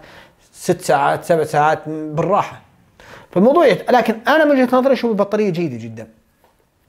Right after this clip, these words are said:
أشوف البطارية جيدة جدًا. نرجع لموضوع السكرين باد اللي هو تو بوينت أو. حلو.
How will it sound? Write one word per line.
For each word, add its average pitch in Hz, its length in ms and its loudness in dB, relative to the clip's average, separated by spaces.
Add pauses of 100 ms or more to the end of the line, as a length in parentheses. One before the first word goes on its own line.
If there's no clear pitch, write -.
(480)
أشوف 165 240 0
البطارية 147 420 0
جيدة 135 300 -4
جدًا. 101 300 -14 (560)
نرجع 311 280 4
لموضوع 285 400 4
السكرين - 720 -2
باد 226 460 2 (240)
اللي 160 140 0
هو 160 140 0
تو 190 180 -2
بوينت 151 260 -2
أو. - 140 -14 (440)
حلو. - 220 0